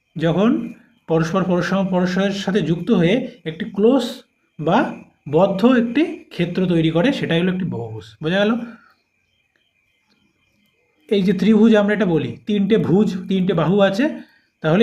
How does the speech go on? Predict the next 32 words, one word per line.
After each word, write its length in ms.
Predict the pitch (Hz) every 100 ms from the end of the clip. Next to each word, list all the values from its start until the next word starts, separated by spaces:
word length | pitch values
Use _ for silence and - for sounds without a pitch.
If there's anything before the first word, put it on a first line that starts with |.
| 190
এটি 100 | 208
একটি 120 | 185 208 165
বহুভুজ, 340 | 180 175 175 - - - _ _ _
ঠিক 120 | 247 285
আছে? 140 | 175 131 - _ _ _ _ _ _ _ -
চারটে 320 | 185 185 202 214 196
বাহু 140 | 170 202 190
যুক্ত 160 | 190 196
করে 100 | 196
দিলে 120 | 214 220
কী 40 | 226
হয়ে 100 | 180
গেল? 80 | 151 185
চতুর্ভুজ, 540 | 175 220 147 160 - - - _ _ 160
এটা 120 | 208 196
একটি 140 | 202 170
বহুভুজ, 360 | 175 175 175 175 - _ _ _
ঠিক 120 | 262 247
আছে? 100 | 233 - - -
Similarly, 480 | 185 196 196 202 294 - - _ _ _ _ _ _ _ _ _ _ _ _ _ _ _ 175
এখানে 180 | 202 208
কটা 140 | 185 190
ভুজ 120 | 202 214
আছে? 100 | 214 180
একটা, 200 | - 202 185
দুটো, 200 | 175 202 196
তিনটে, 240 | 180 175 208
চারটে, 220 | 170 160 214 -
পাঁচটা, 220 | 131 -
এটা 100 | 165
হয়ে 100 | 175
গেল 80 | 185